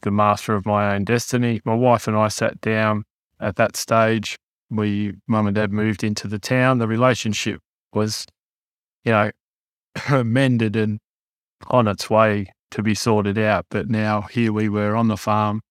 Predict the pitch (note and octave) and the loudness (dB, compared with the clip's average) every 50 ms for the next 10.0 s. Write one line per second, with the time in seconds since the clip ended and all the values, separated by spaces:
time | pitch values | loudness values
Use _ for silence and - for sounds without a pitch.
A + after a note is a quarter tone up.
0 | _ - A2+ A2+ A2 G#2 G#2 G#2+ - - A#2 B2 C3 B2 - - A2+ A2+ A2 - | _ 0 2 4 4 4 2 0 0 2 4 4 4 2 0 0 0 0 2 2
1 | C#3 B2+ - - A#2+ A2+ A2 G#2+ G2+ G#2 G#2+ A2+ G#2+ G2 - A2 G#2 G2+ F#2+ - | 2 0 0 0 -2 0 0 0 0 0 0 0 0 0 0 -2 -2 -2 -4 -4
2 | - - A#2 A2 G#2+ G#2 G2+ G2 - - G#2+ G#2 G#2+ G#2 G2+ G2+ G2+ - _ _ | -2 0 0 2 2 0 -2 -4 -4 -4 -4 -2 -2 -2 -4 -6 -8 -10 _ _
3 | _ _ _ _ _ _ _ _ _ _ _ _ _ _ _ - A#2+ B2 A#2+ A#2 | _ _ _ _ _ _ _ _ _ _ _ _ _ _ _ -2 0 0 2 2
4 | A2+ A2+ A2 A2 A2 G#2+ G#2+ G#2 G#2 G#2 _ _ _ _ _ _ _ _ _ _ | 0 0 0 0 0 0 0 -2 -4 -6 _ _ _ _ _ _ _ _ _ _
5 | _ - G3+ - - - - F#3 C#3+ A#2+ A2 - _ _ - C#3 C3 C3+ - - | _ -4 -4 -4 -4 -4 0 0 0 0 -2 -8 _ _ -2 0 0 0 0 -2
6 | D3+ D3 C#3+ C#3 C3 A#2+ A2+ A2 - - - B2 A#2+ A#2+ A#2 A#2 A2 G#2 _ _ | -2 0 0 2 0 0 0 -2 -4 -2 0 0 0 2 0 -2 -4 -6 _ _
7 | _ _ _ _ _ _ _ _ _ _ _ _ _ _ _ _ _ _ _ - | _ _ _ _ _ _ _ _ _ _ _ _ _ _ _ _ _ _ _ -2
8 | G#2+ G#2 G#2 G2 - - - _ _ _ _ _ _ - - A2 G2 A2 G#2+ G#2 | -2 -2 -2 -2 -6 -12 -14 _ _ _ _ _ _ -4 -2 0 2 4 4 4
9 | G2+ G#2 G#2 - - - - A2+ A#2 - - - A#2 A2+ A2 G#2 G#2 G#2 G2+ G2 | 4 4 2 -2 -8 -6 -4 -4 -4 -4 -4 0 0 2 2 0 -2 -4 -6 -8